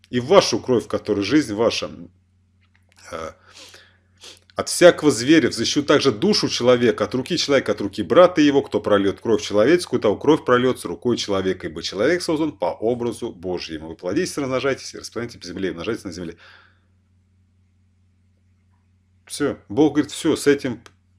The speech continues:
я понял, это бесполезно, это вообще". И то не забывайте, что говорит это все не Бог на самом деле. Но и не цитировал Бога, он не был его пресс-атташе или секретарем.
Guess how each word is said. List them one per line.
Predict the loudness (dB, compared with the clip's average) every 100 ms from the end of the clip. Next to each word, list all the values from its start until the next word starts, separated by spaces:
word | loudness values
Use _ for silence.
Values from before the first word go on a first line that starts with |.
| _ -18 -4
я | -2
понял, | 0 -2 -2 -4 -8
это | -10
бесполезно, | -14 -12 -4 -2 -2 -6 -8 -20 _ _ _
это | -16 -4
вообще". | -4 -4 -6 -8 -8 -14 _ _ _ _ _ _ _ _ -20 -12
И | -4
то | -2
не | -2
забывайте, | -2 -2 -2 -4
что | -12
говорит | -8 -4 -2 -4 -10
это | -20
все | -16 -12
не | -10
Бог | -10 -12 -14
на | -20
самом | -20 -20 -20
деле. | -20 -20 _ _ _ _ _ _ _ _ _ _ _ _ _ _ _ _ -20 -20 -20 -20 _ _
Но | -4
и | -2
не | -2
цитировал | -4 -2 0 0 -2
Бога, | 0 -2 -2
он | -4
не | 0 0
был | -2 -4
его | -4
пресс-атташе | -4 -4 -4 -6 -4 -2 -2 -2
или | -4
секретарем. | -12 -12 -10 -8 -8 -10